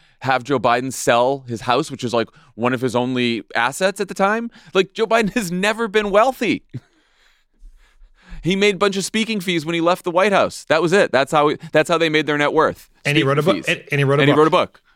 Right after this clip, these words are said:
Speaker 1: Right. That's it. That's the, that's the extent of it. He used to be one of the poorest senators in the, in the United States Senate.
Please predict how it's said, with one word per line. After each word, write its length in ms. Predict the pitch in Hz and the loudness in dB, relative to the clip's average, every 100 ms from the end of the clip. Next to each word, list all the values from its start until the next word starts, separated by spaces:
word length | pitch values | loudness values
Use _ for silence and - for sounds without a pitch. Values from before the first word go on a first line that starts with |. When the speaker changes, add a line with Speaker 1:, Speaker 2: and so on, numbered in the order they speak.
| _ _ | _ _
Speaker 1:
Right. 220 | 131 107 - - | 0 0 -4 -2
That's 180 | 131 131 | 0 2
it. 140 | 120 | 0
That's 180 | 120 - | 0 -2
the, 140 | 135 | 0
that's 240 | 107 113 - | 0 0 -2
the 80 | 123 | -6
extent 280 | - 117 | -2 -4
of 80 | 95 | -2
it. 120 | 80 | -4
He 80 | 117 | 0
used 260 | 120 135 127 | 0 -2 -6
to 80 | - | -6
be 100 | 127 | -2
one 160 | 123 | -2
of 60 | 117 | -2
the 200 | 117 104 | -2 -2
poorest 440 | - 170 165 160 | -4 -2 -2 -2
senators 400 | 156 135 120 113 | -4 -2 -2 -2
in 120 | 113 | -4
the, 180 | 107 101 | -4 -4
in 160 | 107 107 | -4 -4
the 140 | 104 | -4
United 320 | 101 101 95 - | -2 -2 -2 -4
States 240 | 95 - | -6 -6
Senate. 180 | 80 | -10